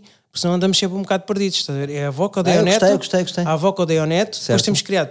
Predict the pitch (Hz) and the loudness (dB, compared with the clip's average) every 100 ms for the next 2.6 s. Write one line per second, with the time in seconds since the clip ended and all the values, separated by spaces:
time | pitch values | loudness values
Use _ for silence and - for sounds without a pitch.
0 | - 180 - 185 185 175 175 165 - 170 | -4 -4 -2 -2 2 2 2 0 0 0
1 | 165 151 139 - 160 156 151 170 123 170 | 2 0 -4 -4 -4 -2 -4 -6 -4 -4
2 | 165 151 175 214 180 | -4 -4 -6 -8 -10